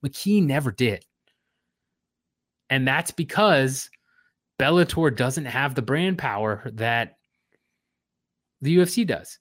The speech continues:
Now, did he amongst the hardcore hardcores and, like, M M A journalists? Yes. Much like Kayla Harrison, much like many other fighters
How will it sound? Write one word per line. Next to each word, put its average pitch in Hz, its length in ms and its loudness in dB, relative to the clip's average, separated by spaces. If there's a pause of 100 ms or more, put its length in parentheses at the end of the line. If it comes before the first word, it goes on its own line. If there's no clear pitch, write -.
(120)
Now, 135 120 0
did 147 200 2
he 175 160 0
amongst 143 580 -2
the 110 80 -8
hardcore 160 680 2
hardcores 202 840 2
and, 120 180 -4
like, 98 220 -6 (480)
M 123 120 -2
M 120 120 -2
A 117 80 0
journalists? 151 440 0
Yes. - 460 -4 (960)
Much 131 240 -2
like 190 180 2
Kayla 147 320 0
Harrison, 226 680 2
much 147 280 -2
like 139 240 0 (120)
many 254 360 2
other 202 380 4 (640)
fighters 156 480 0